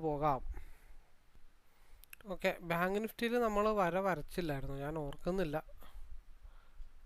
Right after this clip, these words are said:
ഓക്കെ, ബാങ്ക് നിഫ്റ്റിയുടെ മൂവ്മെന്റ് മാർക്കറ്റ് അമ്പത്തൊന്ന് അറുന്നൂറ്റി ഏഴിലാണ്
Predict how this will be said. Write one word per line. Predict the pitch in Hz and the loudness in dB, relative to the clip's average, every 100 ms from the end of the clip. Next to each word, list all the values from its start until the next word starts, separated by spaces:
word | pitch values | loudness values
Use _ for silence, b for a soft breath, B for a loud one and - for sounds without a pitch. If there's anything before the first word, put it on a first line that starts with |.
| - - - - - - - 175 | -14 -14 -14 -18 -20 -20 -10 -8
ഓക്കെ, | - 196 180 170 | 2 2 2 4
ബാങ്ക് | 165 170 185 | 6 6 4
നിഫ്റ്റിയുടെ | 196 - 208 208 220 | 0 2 4 6 6
മൂവ്മെന്റ് | 208 208 202 202 226 214 | 6 6 4 4 6 6
മാർക്കറ്റ് | 185 190 202 | 6 4 4
അമ്പത്തൊന്ന് | 180 180 - 190 196 | 4 2 0 2 4
അറുന്നൂറ്റി | 175 165 175 - 185 | 4 2 0 2 2
ഏഴിലാണ് | 170 170 175 165 160 | 4 2 2 2 2